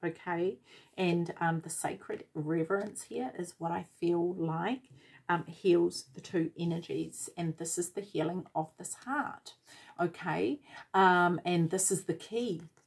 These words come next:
to doing this, to bridging the gap between these two, okay? Because the magician and the mirror,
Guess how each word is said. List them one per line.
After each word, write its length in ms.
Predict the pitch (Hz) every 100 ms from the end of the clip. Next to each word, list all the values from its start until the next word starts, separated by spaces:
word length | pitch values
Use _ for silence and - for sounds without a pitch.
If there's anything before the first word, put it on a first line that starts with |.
| _ _ -
to 140 | 160
doing 340 | 185 165 226 226
this, 440 | - - - - -
to 120 | -
bridging 540 | 165 170 170 170 196 202
the 80 | 175
gap 360 | - 117 -
between 400 | 190 - 160 160
these 280 | 180 180 -
two, 360 | - 180 156 - _ _ - - 190
okay? 460 | 180 - 180 185
Because 400 | 202 196 - 170
the 120 | -
magician 800 | 165 165 208 269 - - 185 196 -
and 260 | 170 170
the 40 | 170
mirror, 520 | 196 220 - 110